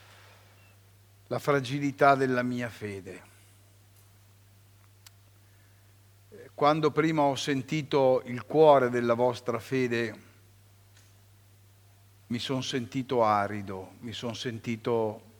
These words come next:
un uomo di poca fede.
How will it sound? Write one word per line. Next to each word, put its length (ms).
un 180
uomo 440
di 120
poca 400
fede. 600